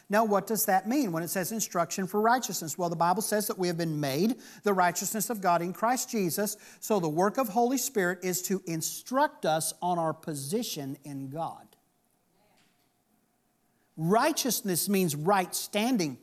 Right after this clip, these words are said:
with God. So the work of Holy Spirit is to let us know who we are, what authority we, we work under, and why. And after that, then He teaches us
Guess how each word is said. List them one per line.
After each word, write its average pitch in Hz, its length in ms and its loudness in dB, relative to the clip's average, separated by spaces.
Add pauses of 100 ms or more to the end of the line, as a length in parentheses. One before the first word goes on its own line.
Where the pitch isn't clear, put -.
with 165 280 -2
God. 127 320 0 (600)
So 240 220 2
the 220 60 4
work 285 220 4
of 240 100 0
Holy 226 240 4
Spirit 277 340 0
is 202 160 0
to 202 120 -2
let 196 220 4
us - 200 0
know 226 360 4 (280)
who 311 200 6
we 311 180 6
are, 170 440 4 (200)
what 214 200 4
authority 302 480 4
we, 269 240 4
we 240 200 4
work 214 300 4
under, 185 460 2 (160)
and 170 260 0
why. 156 540 0 (1400)
And 180 280 0
after 294 600 4
that, 202 520 4 (300)
then 190 240 2
He 156 160 0
teaches 160 680 -6
us 127 440 -6